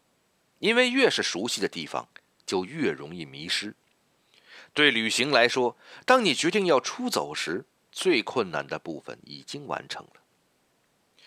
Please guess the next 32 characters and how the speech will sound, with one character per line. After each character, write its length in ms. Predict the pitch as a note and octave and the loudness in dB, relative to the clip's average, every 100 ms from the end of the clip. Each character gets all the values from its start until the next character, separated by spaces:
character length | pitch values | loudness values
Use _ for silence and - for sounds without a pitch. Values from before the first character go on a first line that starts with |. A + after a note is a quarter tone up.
| - - _ | -20 -20 _
我 140 | G2 B2+ | 2 4
们 120 | D3 | 4
常 280 | - C#3+ E3 | 4 2 4
说， 320 | D#3+ D3+ _ _ _ _ _ | 2 2 _ _ _ _ _
来 220 | F#2+ F#2+ | 2 2
一 100 | A2+ | 2
场 240 | - D2+ - | 0 -4 -2
说 360 | - G#3 G3+ | 0 4 4
走 220 | - D#2 | 4 -2
就 220 | - F#2 E2+ | -4 -6 -6
走 140 | - | -8
的 100 | D#2+ | -8
旅 180 | C#2+ C2 | -10 -12
行， 280 | - C2+ - _ _ _ _ _ _ - | -12 -12 -16 _ _ _ _ _ _ 2
但 180 | B2 A2+ | 2 4
真 260 | D3 D3+ | 0 2
正 200 | D#3+ A#2+ | 0 -2
做 240 | - A2+ F2+ | -2 -2 -2
到 100 | D#2 | -4
的 100 | C#2 | -6
人 160 | D2+ | -8
却 180 | - - | -10 -12
很 220 | - C#2+ | -12 -10
少。 260 | - - - _ _ _ - - - - | -10 -12 -18 _ _ _ -20 -20 -18 4
而 160 | D3+ | 4
早 200 | F#3 C#3+ | 8 8
在 160 | C#3 D#3+ | 8 6
一 120 | F#3+ | 6
九 180 | C3+ A2 | 4 2
四 220 | - D#3 | 4 0
七 300 | - - A3+ | 2 2 2
年， 280 | C#3 F2+ | 2 0